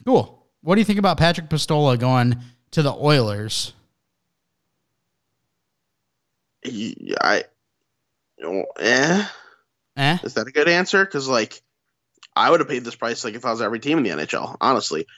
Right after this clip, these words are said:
Speaker 2: Take one more chance on a, you know, what was formerly a fourth overall pick and someone who still got talent. I'll, I'll give up a meddling prospect easily.
Speaker 1: Yeah. All right, let's talk three more quickly.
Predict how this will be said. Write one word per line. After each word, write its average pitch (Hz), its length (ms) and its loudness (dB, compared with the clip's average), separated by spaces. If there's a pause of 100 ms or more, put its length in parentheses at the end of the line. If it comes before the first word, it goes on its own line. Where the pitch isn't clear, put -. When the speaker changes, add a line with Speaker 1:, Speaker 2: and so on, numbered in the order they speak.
(240)
Speaker 2:
Take 143 220 2
one 139 140 4
more 160 120 4
chance 143 440 -2
on 127 140 -2
a, 113 220 -4 (120)
you 113 80 -6
know, 101 100 -4
what 110 180 0
was 120 200 -2 (120)
formerly 139 380 4
a 113 80 2
fourth 123 300 0
overall 113 360 2
pick 139 360 -2 (500)
and 117 240 -2
someone 131 240 0
who 120 60 0
still 131 260 2
got 110 340 0
talent. 135 460 0
I'll, 98 180 -2
I'll 131 160 0
give 139 200 0
up 135 200 -2
a 117 380 -4
meddling 104 460 -2
prospect 117 480 0
easily. 123 400 -4 (320)
Speaker 1:
Yeah. 107 240 -2 (580)
All 135 100 2
right, 131 120 2
let's 139 220 0
talk 151 280 2
three 147 480 2
more 147 340 4
quickly. 151 800 0